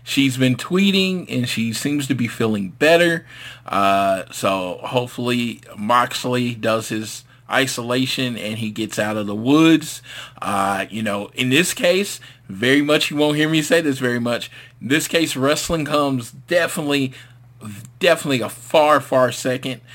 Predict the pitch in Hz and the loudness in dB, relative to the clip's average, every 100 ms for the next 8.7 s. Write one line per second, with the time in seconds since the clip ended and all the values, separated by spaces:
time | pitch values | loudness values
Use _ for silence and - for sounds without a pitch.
0 | - - - 104 107 110 123 110 120 117 | -20 -20 -6 -2 0 2 2 2 -2 0
1 | 120 104 - 120 110 113 - 110 104 - | 0 -2 -4 -4 -4 -4 -6 -10 -10 -2
2 | - 143 143 147 139 135 - - 98 98 | 0 0 2 2 2 -2 -12 -12 -6 -4
3 | 101 110 104 139 147 143 147 151 147 147 | -4 -4 -2 0 0 0 -2 -2 -2 0
4 | 139 110 123 156 170 175 175 175 170 170 | 0 0 0 2 0 0 2 2 2 2
5 | 170 196 165 143 135 131 143 147 - - | 2 2 0 2 0 2 -2 -2 -8 -20
6 | - - 123 113 - 117 120 113 101 98 | -16 0 2 2 0 2 4 2 0 -8
7 | - 131 139 151 131 127 127 123 104 - | 0 2 2 0 -2 2 0 0 -6 -8
8 | - 139 139 143 143 143 135 | -4 2 4 4 4 2 -2